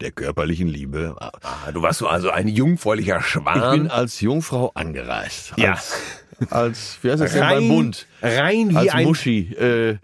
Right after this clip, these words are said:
Speaker 2: rein wie ein
Speaker 1: Rotarsch.
Speaker 2: Jetzt lass es mich
Speaker 1: Ach
Speaker 2: doch
Speaker 1: so.
Speaker 2: mal sagen, du warst rein wie ein Schwan. Du
Speaker 1: Ja.
Speaker 2: warst ein stolzer Schwan, der auf dem Wasser segelte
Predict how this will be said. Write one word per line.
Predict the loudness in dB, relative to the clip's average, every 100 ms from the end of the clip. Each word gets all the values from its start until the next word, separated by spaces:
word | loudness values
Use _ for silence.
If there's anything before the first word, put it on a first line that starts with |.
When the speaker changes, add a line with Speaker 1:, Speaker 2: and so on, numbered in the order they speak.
| -6
Speaker 2:
rein | 0 2 4 4
wie | 4
ein | 4 2
Speaker 1:
Rotarsch. | 0 0 -4 -6 -10 -16 -2
Speaker 2:
Jetzt | -2 0 2
lass | 2 2
es | 2
mich | 4
Speaker 1:
Ach | 4
Speaker 2:
doch | 2
Speaker 1:
so. |
Speaker 2:
mal | 2
sagen, | 2 2 2 2
du |
warst | 2 0 -2 0
rein | 2 4 4
wie | 4 2
ein | 0 0
Schwan. | -4 -2 -2 -2 -4 -8 -20 _ _ _
Du | -2
Speaker 1:
Ja. | 0
Speaker 2:
warst | 0
ein | -2 -2
stolzer | -4 2 2 2 2 -2
Schwan, | -2 -2 0 2 2 0 -2 -8 -20 -20 -20 -20 -2
der | 2 4 2 2
auf | 0 2
dem | 2 2 0
Wasser | 0 2 0
segelte | 0 2 4 4 4 4 2 2 0